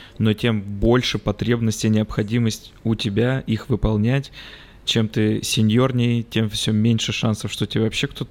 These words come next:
попросит делать тестовое. Ну и ты сам уже можешь нос воротить.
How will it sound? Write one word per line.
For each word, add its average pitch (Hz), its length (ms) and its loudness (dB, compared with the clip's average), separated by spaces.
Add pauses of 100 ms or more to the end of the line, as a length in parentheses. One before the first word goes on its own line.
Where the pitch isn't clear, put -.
попросит 117 440 -4
делать 107 300 -2
тестовое. 117 500 -2 (460)
Ну 135 160 2
и 120 60 4
ты 117 120 -2
сам 113 260 2
уже 104 180 0
можешь 104 320 0
нос 110 200 0
воротить. 107 520 -2